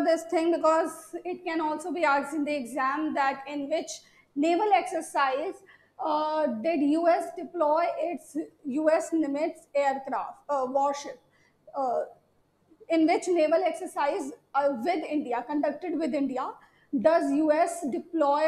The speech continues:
its U S Nimitz, uh, warship? So this is another way that this question can be asked. Therefore, it is very important. Or directly they can ask you the name of the world's largest warship or the country which possesses this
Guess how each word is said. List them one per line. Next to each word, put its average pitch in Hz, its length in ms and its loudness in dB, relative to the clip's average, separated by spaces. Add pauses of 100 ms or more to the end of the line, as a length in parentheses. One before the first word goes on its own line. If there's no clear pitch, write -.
(160)
its 294 340 -2
U 302 280 0
S 320 240 2
Nimitz, 294 500 -4 (340)
uh, - 220 -6
warship? 285 460 0 (120)
So 339 120 -6
this 294 340 -6
is 415 260 -2 (160)
another 320 400 0
way 370 280 -4
that 269 240 0
this 294 160 -2
question 285 380 -6
can 269 220 -2
be 285 120 -2
asked. 240 380 -2
Therefore, 277 380 -4
it 277 120 -10
is 311 140 -4
very 254 320 -4
important. 269 480 -8 (140)
Or 339 160 2
directly 415 460 -8
they 392 80 -8
can 403 160 -8
ask 320 340 -8
you 349 180 -6
the 403 140 -4 (520)
name 339 280 4
of 294 240 2
the 339 100 0
world's 320 400 0
largest 294 640 -2 (340)
warship 320 560 8 (140)
or 302 200 4
the 359 220 -4
country 302 460 0
which 311 280 -6
possesses 294 720 -2 (280)
this 294 520 2